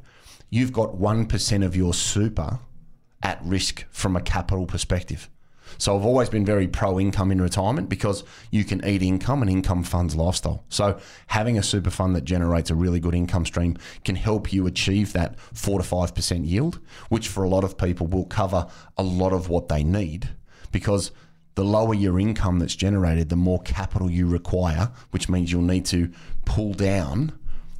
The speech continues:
on the money that's invested over time, and everybody likes to see the value go up. So understand your costs, understand what you need in retirement.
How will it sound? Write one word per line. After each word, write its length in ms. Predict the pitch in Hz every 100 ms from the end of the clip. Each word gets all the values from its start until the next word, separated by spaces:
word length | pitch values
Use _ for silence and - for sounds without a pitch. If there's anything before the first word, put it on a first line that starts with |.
| -
on 400 | 98 95 87 85 - -
the 80 | 95
money 260 | 90 92
that's 240 | 90 87 -
invested 480 | 82 85 82 - 85
over 200 | 82 80
time, 380 | - 113 160
and 200 | 123 101 - - -
everybody 420 | 104 95 87 87 85
likes 260 | 90 85
to 80 | 87
see 220 | - 90
the 80 | 82
value 320 | 82 87 85
go 220 | 80 80
up. 180 | 85 -
So 260 | - 92 - - - 104
understand 500 | 120 127 - 104 95
your 100 | 85
costs, 520 | 85 90 - - - - - -
understand 560 | 104 113 107 98 92 92
what 100 | -
you 80 |
need 200 | 90 90
in 120 | 82 85
retirement. 540 | 82 85 85 90